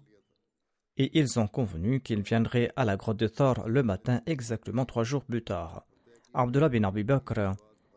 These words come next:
était un jeune homme intelligent. On lui a confié la tâche de visiter quotidiennement les assemblées de la Mecque pour connaître ce qui se passait.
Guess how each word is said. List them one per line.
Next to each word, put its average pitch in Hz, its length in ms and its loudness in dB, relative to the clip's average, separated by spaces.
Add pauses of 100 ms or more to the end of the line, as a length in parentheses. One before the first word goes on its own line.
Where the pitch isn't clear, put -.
(180)
était 120 460 2
un 101 100 2
jeune 120 220 2
homme 113 280 2
intelligent. 104 680 -2 (680)
On 143 140 4
lui 110 100 4
a 101 60 4
confié 127 400 0
la 117 120 4
tâche 156 420 0
de 110 80 0
visiter 117 420 -2
quotidiennement 123 640 0
les 104 220 0
assemblées 120 480 0
de 123 80 4
la 117 160 2
Mecque - 220 -4
pour - 260 -6
connaître 120 400 0
ce 120 160 -4
qui 151 160 -6
se 143 120 -2
passait. - 600 -2